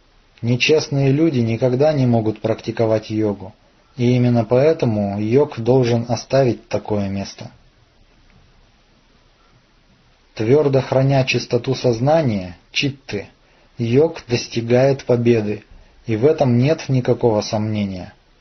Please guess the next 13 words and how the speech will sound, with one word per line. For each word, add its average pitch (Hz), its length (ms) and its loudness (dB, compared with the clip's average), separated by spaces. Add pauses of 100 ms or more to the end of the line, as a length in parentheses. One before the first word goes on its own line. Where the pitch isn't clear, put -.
(360)
Знай, 113 580 -2 (100)
что - 300 -6
место 123 480 0
и 117 180 -2
время 120 520 -2
несомненно 117 800 -2
влияют 120 480 4
на 110 100 -6
сознание, 107 760 -2
о 117 120 -2
царь, - 540 -4
защитник 107 600 -4
земли. 110 440 -2